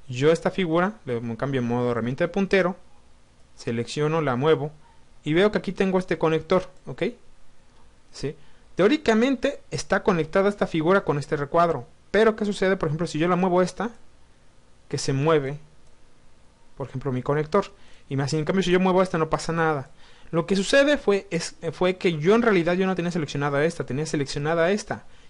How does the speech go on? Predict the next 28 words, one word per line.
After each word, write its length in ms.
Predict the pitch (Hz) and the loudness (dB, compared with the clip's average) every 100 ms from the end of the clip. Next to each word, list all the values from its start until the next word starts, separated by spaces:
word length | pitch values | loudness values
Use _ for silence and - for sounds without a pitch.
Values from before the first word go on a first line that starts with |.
| - | -8
Y 120 | 156 | -4
creé 360 | 160 156 180 208 | 4 6 6 6
un 140 | 196 | 4
punto 300 | 202 202 196 | 2 2 4
de 80 | 165 | 2
acción, 260 | - 160 | 0 -4
conexión 500 | 160 151 151 151 185 | 0 0 0 0 -2
fuera 600 | 156 - 175 190 147 156 - - - - - - - - | -2 0 2 4 2 -4 -8 -18 -18 -20 -20 -20 -18 -6
de 100 | 127 | -4
la 100 | 117 | -2
figura 520 | - 131 151 160 131 - - - - - | -2 -4 0 0 -2 -12 -20 -20 -20 -18
que 80 | - | -12
está 240 | - 147 | -4 -4
por 140 | - 123 | -2 -4
aquí. 320 | - 160 151 - - - - | -4 -8 -8 -16 -20 -20 -18
Está 160 | - 131 | -12 -4
justo 300 | 233 233 147 | -4 0 -2
aquí. 240 | - 127 - - - - - - - - | -2 -12 -14 -20 -20 -20 -20 -20 -20 -4
Es 120 | 156 | 2
decir, 240 | 202 202 190 | 2 4 4
esta 280 | 214 - | 4 2
está 200 | 202 202 | 0 0
conectada 420 | 196 185 156 170 156 | 0 0 2 4 4
a 60 | |
esta, 360 | 170 170 - 120 | 4 0 -6 -4
no 180 | 135 147 | -2 -2
a 100 | 143 | -2
esta. 300 | 143 - | -4 -8